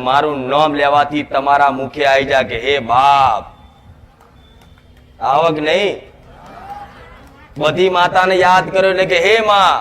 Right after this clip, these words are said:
અને મને યાદ કરતા તમારું મુખડું બોલી જાય કે હે બાપ. તારા જેવી જગતમાં ના જોઈ હું મેલડી આવું કહું.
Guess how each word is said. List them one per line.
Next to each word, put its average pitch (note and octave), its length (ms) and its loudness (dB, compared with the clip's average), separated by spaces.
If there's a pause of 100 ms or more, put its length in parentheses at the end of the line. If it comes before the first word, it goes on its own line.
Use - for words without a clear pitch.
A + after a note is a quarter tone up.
(1040)
અને D3+ 160 -4
મને E3+ 260 0
યાદ F#3+ 320 4
કરતા G3 400 0
તમારું F3+ 420 -2
મુખડું E3+ 380 -2
બોલી F3 240 -2
જાય E3+ 160 0
કે C3+ 80 -10
હે F3+ 180 0
બાપ. F3 500 4 (320)
તારા E3+ 340 2
જેવી D#3 320 -2
જગતમાં D3+ 520 0
ના D3+ 160 2
જોઈ D3 220 0
હું D3 140 -8
મેલડી F3+ 400 0
આવું C#3+ 280 2
કહું. A#2 220 -4